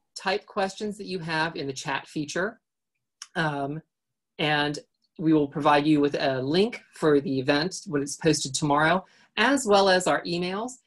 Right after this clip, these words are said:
Um, of course, we are doing a very traditional book giveaway this year, um, which is why we asked for your email addresses when we had you sign up in Eventbrite. But if you forgot to do that or you signed up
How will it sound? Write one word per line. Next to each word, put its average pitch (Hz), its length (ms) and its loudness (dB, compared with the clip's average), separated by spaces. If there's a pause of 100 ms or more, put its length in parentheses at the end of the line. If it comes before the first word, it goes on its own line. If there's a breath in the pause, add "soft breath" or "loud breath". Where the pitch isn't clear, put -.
(360 soft breath)
Um, 151 260 -2
of 156 80 -8
course, 185 280 2
we 180 180 -4
are 180 180 8
doing 202 500 2
a 156 200 -6
very 151 240 -4
traditional 180 640 -2
book 170 260 -6 (160)
giveaway 185 580 -4 (320)
this 175 280 -6
year, 185 440 -4
um, 143 300 -6
which 139 160 -8
is 143 140 -8
why 143 120 2
we 143 140 -2
asked - 400 -6
for - 80 -8
your 143 160 -2
email 147 360 -2
addresses 139 580 -2
when 139 180 -4
we 127 160 -6
had 135 220 -2
you 135 80 -4
sign 139 240 2
up 139 120 0
in 139 60 2
Eventbrite. 151 560 2 (300 soft breath)
But 165 80 4
if 165 100 -4
you 175 80 -4
forgot 196 320 2
to - 100 -8
do 240 140 -2
that 247 220 2
or 175 100 0
you 156 140 2
signed 165 340 -2
up 160 140 0